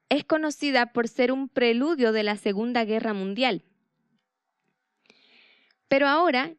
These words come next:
quiero que veamos el papel del Vaticano en todo esto. El papado, cuando se coloca del lado de Alemania, veamos lo siguiente. En el canon católico dice lo siguiente.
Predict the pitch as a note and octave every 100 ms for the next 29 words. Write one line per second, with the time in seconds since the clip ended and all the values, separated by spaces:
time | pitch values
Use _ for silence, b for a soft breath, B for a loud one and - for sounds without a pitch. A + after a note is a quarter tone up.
0 | _ - E4 F#4 D4+ A#3+ A#3+ C#4+ D#4+ B3+
1 | A3 G3+ A3+ A#3 B3 A3+ G#3 G3 G#3+ A#3+
2 | C#4 - G#3 G3 - A#3+ A#3 G3 F3 -
3 | - _ _ _ b b b b b _
4 | - B3 B3+ B3+ F4 C#4+ A3 C4+ _ -
5 | A3+ A3+ A3+ A#3 - A#3+ C#4+ - D#4+ C4
6 | A3+ B3 C4 A3+ G#3 G#3 A#3+ G3+ F3+ A3
7 | B3 _ _ _ _ _ _ _ _ _
8 | _ _ - F#3 G#3 A#3 C4 C4 A3+ -
9 | G3 F3+ D#3+ - _ _ b b b -
10 | B3 B3+ B3 - E4+ G4 F#4 C4 G#3+ D4
11 | B3 G3 - - F#3 G3 A#3+ C4+ A#3+ A3
12 | G3 F3 - -